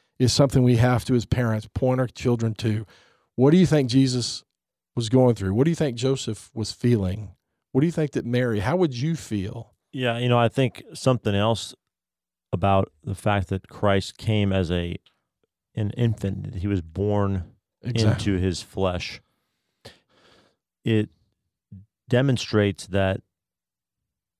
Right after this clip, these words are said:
Speaker 2: God himself sees something v-, incredibly important in the human, um, cycle of growth and development. Because
Speaker 1: Absolutely.
Speaker 2: he didn't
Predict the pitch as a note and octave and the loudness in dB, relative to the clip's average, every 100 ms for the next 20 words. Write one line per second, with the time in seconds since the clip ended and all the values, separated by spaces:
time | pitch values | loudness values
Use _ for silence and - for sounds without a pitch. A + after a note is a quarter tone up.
0 | _ A#2+ A2 G#2+ A#2 G#2+ G2+ - - A#2+ | _ -6 -2 0 0 0 -2 -2 2 4
1 | G2 - - _ - - A2+ A2+ G#2 F#2 | 4 0 -16 _ -16 -4 0 0 0 -4
2 | - _ _ _ _ _ _ _ - A2 | -14 _ _ _ _ _ _ _ -6 -2
3 | G#2 F#2 F#2+ F#2 F2 - _ _ _ _ | -2 0 -2 -2 -4 -8 _ _ _ _
4 | _ _ _ _ _ F#2+ F2+ F#2 - _ | _ _ _ _ _ -14 -14 -14 -20 _
5 | - G#2 - C#3 D3 C3 B2 A2 - C3+ | -6 -6 0 2 4 4 2 0 -2 -2
6 | - G2 - _ _ _ _ _ _ _ | -2 -6 -10 _ _ _ _ _ _ _
7 | _ - A#2 A#2 A2+ A2+ G#2+ _ _ _ | _ -6 -2 0 0 -2 -8 _ _ _
8 | _ - F#2+ - A#2+ A2+ G#2+ G2+ F2+ _ | _ -8 -6 0 2 4 2 0 -6 _
9 | _ _ _ _ _ _ - G#2+ F#2+ F2+ | _ _ _ _ _ _ -6 -2 -2 -4
10 | - - A2+ G#2+ - F#2 - G2+ F#2 D2+ | -8 -2 0 0 0 -4 -2 0 0 -4
11 | - _ _ - G2+ G#2 G2+ G#2+ G2 F2 | -16 _ _ -8 0 2 2 0 -2 -2
12 | G2 F#2 F2+ F#2 - _ _ _ - - | 0 0 -2 -6 -10 _ _ _ -8 -2
13 | G#2 A2+ A2 C3 C#3+ E3+ B2 B2 A2+ | 0 2 2 4 4 4 2 0 -2